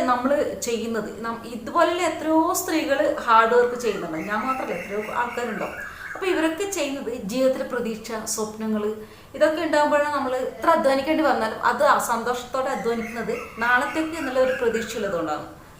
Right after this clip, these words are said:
ഇപ്പൊ ഈ റോബോട്ട് പ്രത്യേകിച്ച് പ്രതീക്ഷകളും സ്വപ്നങ്ങളൊന്നുമില്ല. എന്നാലും പിന്നെ ജോലിഭാരം അമിതമായത് കൊണ്ട് ദക്ഷിണ കൊറിയയിലത്തെ ഈ,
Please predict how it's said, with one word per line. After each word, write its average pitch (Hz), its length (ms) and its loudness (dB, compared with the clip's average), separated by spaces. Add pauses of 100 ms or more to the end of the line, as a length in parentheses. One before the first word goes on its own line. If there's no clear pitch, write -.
ഇപ്പൊ - 160 0
ഈ 359 180 2
റോബോട്ട് 320 300 6 (100)
പ്രത്യേകിച്ച് 311 440 0 (220)
പ്രതീക്ഷകളും 277 640 0
സ്വപ്നങ്ങളൊന്നുമില്ല. 233 680 0 (160)
എന്നാലും 302 360 -2 (440)
പിന്നെ 240 320 -4 (580)
ജോലിഭാരം 269 580 6
അമിതമായത് 262 640 2
കൊണ്ട് 277 180 0
ദക്ഷിണ 247 360 0
കൊറിയയിലത്തെ 269 480 -2
ഈ, 262 120 -6